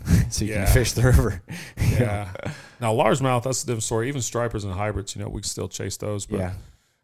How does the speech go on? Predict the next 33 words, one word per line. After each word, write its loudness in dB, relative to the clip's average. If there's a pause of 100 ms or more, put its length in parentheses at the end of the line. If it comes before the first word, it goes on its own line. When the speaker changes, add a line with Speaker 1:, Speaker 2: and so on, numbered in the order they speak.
Speaker 2:
um, -8
so -4
that's -2
kinda -4
on -2
my, -4 (180)
that's -6
on -4
my -6
radar -8
right -14
now -12
is -14 (160)
some, -6
Speaker 1:
Mm-hmm. -6
Speaker 2:
some 0
fly 0
R 2
and -2
D, -2
testing -4
out -6
some -6
flies. -4 (140)
Speaker 1:
Mm-hmm. -6 (540)
Speaker 2:
So -8 (380)
Speaker 1:
I'm, -2
uh, 0
I -14
wanna 0
focus 0
on, 0
uh, 0